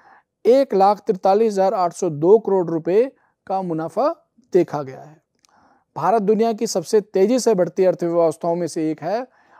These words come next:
और एक पॉइंट तीन अरब से अधिक लोगों की बड़ी आबादी का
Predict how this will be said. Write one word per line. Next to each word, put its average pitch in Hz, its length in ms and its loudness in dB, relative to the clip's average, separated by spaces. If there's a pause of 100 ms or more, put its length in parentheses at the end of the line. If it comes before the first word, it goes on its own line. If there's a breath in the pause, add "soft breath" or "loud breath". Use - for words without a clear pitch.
(160 soft breath)
और 175 120 2
एक 208 260 4
पॉइंट 180 220 -2
तीन 269 320 -2
अरब 208 240 -2
से 196 160 -4
अधिक 185 200 -4
लोगों 180 260 0
की 190 140 -4
बड़ी 160 360 0
आबादी 160 360 0
का 220 240 -6